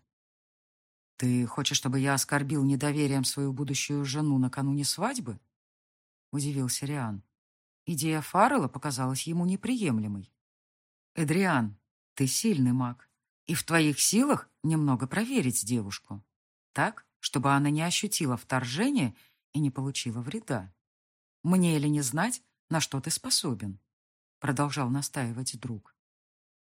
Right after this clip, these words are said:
«Я не стану. Я ей верю», отрезал Эдриан. Перед его взором предстало лицо Норы, ее губы, которые он так сладко целовал, ее ответ и объятия.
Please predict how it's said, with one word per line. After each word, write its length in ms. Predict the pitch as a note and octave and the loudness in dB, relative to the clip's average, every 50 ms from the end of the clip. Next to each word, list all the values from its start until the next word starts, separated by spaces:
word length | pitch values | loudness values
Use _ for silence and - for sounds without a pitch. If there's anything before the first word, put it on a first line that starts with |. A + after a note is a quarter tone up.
| _ _ _ | _ _ _
«Я 300 | A#2+ A2+ G#2+ B2+ B2+ B2 | -6 -2 0 2 2 4
не 120 | B2 D3 | 2 2
стану. 600 | F3+ - - - - F#3 D3+ A#2 G#2 G2+ F#2+ - - _ _ _ _ _ _ _ _ - | 2 0 -2 -2 -2 0 0 0 -2 -4 -6 -10 -14 _ _ _ _ _ _ _ _ -8
Я 300 | A2 G2+ A#2 B2 A2+ A2 | -6 -2 -2 0 0 0
ей 260 | A2 G#2+ B2+ D#3 F#3+ | -2 -2 -4 -4 -4
верю», 520 | F#3+ F#3 E3+ C3 A#2 A2 G#2+ G2+ G2+ G2+ - _ _ _ _ _ _ _ _ _ | -4 -2 -2 0 0 -2 -4 -6 -10 -12 -14 _ _ _ _ _ _ _ _ _
отрезал 500 | - G3 F#3+ F#3+ G#3 F3+ C#3+ C3+ D3 C#3+ | 2 2 4 4 2 2 2 0 -2 -2
Эдриан. 540 | D3+ D3 C3 D#3+ F#3 E3+ C3+ A2+ G#2+ A2 - _ _ _ _ _ _ _ _ _ _ _ _ _ - | -2 -4 -4 -4 -2 -2 -2 -2 -4 -6 -12 _ _ _ _ _ _ _ _ _ _ _ _ _ 0
Перед 240 | F3+ F3 F3 D#3 | 2 4 4 4
его 260 | E3 F3+ F3 E3+ F3+ E3+ | 4 2 2 2 2 0
взором 420 | D3+ C#3 F3 G#3+ B3 B3 G3 C#3+ | 0 2 2 4 4 4 2 2
предстало 500 | - D3+ E3 - - - - F3+ F3 F3 | 0 -2 -2 -2 0 0 2 2 2 2
лицо 360 | F3+ E3+ F3 - - - G3 | 0 0 -2 -2 0 0 0
Норы, 440 | G3 F#3 E3+ C3+ A#2 - A2 G#2 - _ _ _ _ _ _ _ _ _ | 2 2 2 0 -2 -2 -6 -12 -16 _ _ _ _ _ _ _ _ _
ее 260 | - C#3+ B2+ C3+ B2+ | -6 -2 0 0 0
губы, 420 | G#2+ - C3 D3 F3+ D3 D#3+ D3 C#3+ _ _ _ _ _ _ | 0 0 -2 -2 -2 -2 -6 -10 -12 _ _ _ _ _ _
которые 320 | - D3+ D3 - C#3 D3 D3+ | -8 -6 -4 -2 -2 -2 -2
он 100 | D3 - | -2 -2
так 160 | - D3+ - | -4 -4 -4
сладко 420 | - - E3 D#3+ D3 - - D3+ | -4 -2 -2 -2 -4 -4 -6 -8
целовал, 640 | - - - D3+ D3 D3 B2+ C3 C3+ C3 B2+ C3+ - _ _ _ _ _ _ _ _ - | -6 -6 -4 -4 -6 -6 -6 -6 -8 -10 -10 -14 -18 _ _ _ _ _ _ _ _ -4
ее 260 | D#3+ D3 C#3 D3 C#3+ | -2 0 2 2 2
ответ 420 | C#3+ - - C#3+ F3 G#3+ A3+ - - _ | 2 0 -2 -2 -2 -2 -2 -4 -8 _
и 100 | - F#3 | -2 0
объятия. 800 | F#3+ G#3 F3+ F#3+ F3 F3+ C#3+ C3 A#2+ - - B2 A#2 A2 A2 | 0 0 0 -2 -2 0 0 0 -2 -4 -6 -6 -8 -8 -10